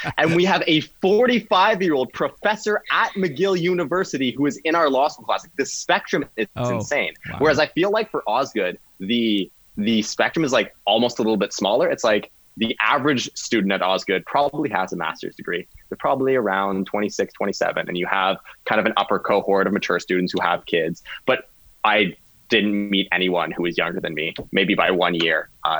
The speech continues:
Speaker 1: during my first year at Osgoode. Like, it, it, it's definitely a, a tighter, older demographic. There's not as much of a spectrum. So I think it's just harder to, like, rely on that sort of thing.
Speaker 2: Yeah. The, the, again, though,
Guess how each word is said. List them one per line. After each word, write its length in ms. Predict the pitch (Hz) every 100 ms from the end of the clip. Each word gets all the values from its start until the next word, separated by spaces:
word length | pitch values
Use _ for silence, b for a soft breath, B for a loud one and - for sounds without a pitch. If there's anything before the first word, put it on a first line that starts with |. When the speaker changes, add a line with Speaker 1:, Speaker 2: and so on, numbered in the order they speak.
| 76
Speaker 1:
during 140 | 92
my 80 | 82
first 280 | - 85 -
year 100 | 82
at 60 | 76
Osgoode. 360 | 80 - -
Like, 160 | - 87
it, 100 | 95
it, 220 | 98 95 110
it's 180 | 101
definitely 500 | 107 104 113 92 90
a, 120 | 85 80
a 120 | 90
tighter, 520 | - - 87 85 82 -
older 200 | 80 80
demographic. 640 | - 82 - - - -
There's 120 | - -
not 100 | -
as 80 | -
much 120 | -
of 40 | -
a 40 |
spectrum. 420 | - - - - -
So 260 | - 50 - _ _ _ _ _ _ _ _ - - B B B B -
I 60 | -
think 120 | 95
it's 80 | -
just 140 | - -
harder 260 | 78 78 - -
to, 100 | -
like, 260 | 50 - -
rely 260 | - - 50
on 80 | 50
that 120 | -
sort 140 | 50 50
of 80 |
thing. 200 | - - - _ _ _ _ _ -
Speaker 2:
Yeah. 320 | 117 98 98 110
The, 220 | 123 117 _
the, 260 | 135 123 110 _ -
again, 300 | 123 151 123
though, 300 | 107 101 107